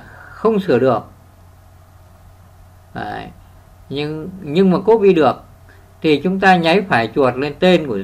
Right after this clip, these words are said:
sheet đó. Đấy, ví dụ như là cái trang tính này.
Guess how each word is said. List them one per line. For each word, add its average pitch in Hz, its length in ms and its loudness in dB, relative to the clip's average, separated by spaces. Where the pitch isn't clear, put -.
sheet 185 200 -2
đó. 143 340 -4
Đấy, 147 100 -2
ví 180 140 2
dụ 190 120 6
như 151 240 -2
là 143 120 2
cái 151 240 -2
trang 160 140 -2
tính 151 220 0
này. 131 240 -2